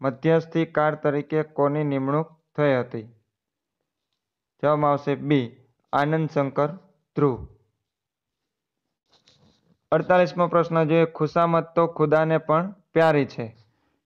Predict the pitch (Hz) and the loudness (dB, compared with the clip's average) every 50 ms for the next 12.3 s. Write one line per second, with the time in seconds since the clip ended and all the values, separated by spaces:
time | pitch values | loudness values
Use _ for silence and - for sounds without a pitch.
0 | _ - 156 160 165 165 170 175 170 170 165 170 165 156 147 147 156 160 160 - | _ 0 2 2 4 4 2 0 0 0 0 2 2 4 4 4 2 0 -2 -8
1 | - _ _ _ _ _ _ - 160 156 151 135 127 113 107 104 107 - - _ | -16 _ _ _ _ _ _ -2 0 2 2 2 0 -2 -4 -8 -12 -16 -20 _
2 | _ _ _ _ _ _ _ _ _ _ _ _ _ _ _ _ _ _ _ - | _ _ _ _ _ _ _ _ _ _ _ _ _ _ _ _ _ _ _ -6
3 | 147 139 151 165 165 160 156 147 - - 180 170 165 160 - - 165 160 165 165 | -4 -2 0 2 2 2 2 0 0 0 0 2 2 2 2 0 2 2 2 2
4 | 160 160 160 156 147 131 131 131 - 156 156 160 147 160 156 156 160 156 156 143 | 2 0 0 0 2 0 -2 -2 -2 -2 -2 0 0 0 0 0 0 0 -2 0
5 | 147 156 156 160 165 185 180 _ _ _ _ _ _ _ _ 143 _ - 135 - | 0 0 0 -2 -4 -6 -10 _ _ _ _ _ _ _ _ _ _ -12 -10 -2
6 | - 160 165 160 165 165 160 160 156 151 156 151 - 160 156 151 151 151 147 147 | 0 2 2 2 2 0 -2 0 0 -2 0 2 2 2 4 4 2 0 0 0
7 | - 151 151 143 135 135 139 139 139 151 151 139 139 - 151 147 151 165 180 185 | 0 0 0 0 0 0 0 0 2 2 2 2 0 0 0 0 0 0 -4 -8
8 | - _ _ _ _ _ _ - 127 131 135 135 143 147 160 170 180 - - - | -14 _ _ _ _ _ _ -2 0 2 2 2 2 0 0 -2 -6 -12 -12 -4
9 | - 139 156 165 160 143 - 143 131 135 - 117 110 - _ _ _ _ _ _ | 0 0 2 2 0 0 0 0 0 0 -4 -8 -8 -10 _ _ _ _ _ _
10 | - 147 143 156 160 160 160 160 156 - 151 151 156 151 151 - 135 143 135 156 | -4 0 2 2 2 2 0 -2 -2 -2 -2 -2 -2 -4 -4 -4 -4 -2 0 0
11 | 156 151 151 - 143 139 135 139 143 151 151 - _ _ - 123 143 156 156 151 | 0 0 0 -2 -2 0 0 0 -2 -2 -4 -8 _ _ -4 -2 0 0 2 2
12 | 139 123 - 123 117 110 | 0 -2 -4 -8 -12 -12